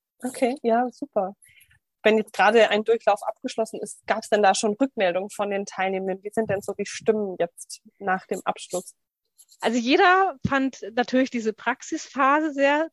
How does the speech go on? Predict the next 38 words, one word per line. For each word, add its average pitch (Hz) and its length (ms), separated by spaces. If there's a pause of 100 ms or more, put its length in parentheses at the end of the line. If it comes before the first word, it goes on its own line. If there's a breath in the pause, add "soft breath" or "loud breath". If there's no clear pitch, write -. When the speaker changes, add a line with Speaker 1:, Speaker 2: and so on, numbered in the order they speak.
(160)
Speaker 2:
schön 339 560
und 240 260
wirklich 262 360
auch 220 100
Speaker 1:
Mhm. 196 60
Speaker 2:
sofort 262 500
diese 240 160
Lernmethoden 254 1080 (340 soft breath)
auch - 180
mal 233 220
auf 226 140
sein 226 320
eigenes 233 300
Umfeld 226 440
umzusetzen 302 760
und 240 280
der 214 160
gemeinsame 208 560
Austausch - 400
untereinander. 302 640 (600 soft breath)
Und 302 240
sie 285 200
haben 254 140
sich 247 140
vorgenommen, 247 420
auch 208 120
danach 190 360
sich - 240
auszutauschen. - 600 (460)
Das 240 120
fand 226 220
ich 208 80
sehr 196 120
schön. 190 240 (600)
Speaker 1:
Ja, 214 280 (140)
also 202 300
wirklich 208 340
dieses 196 260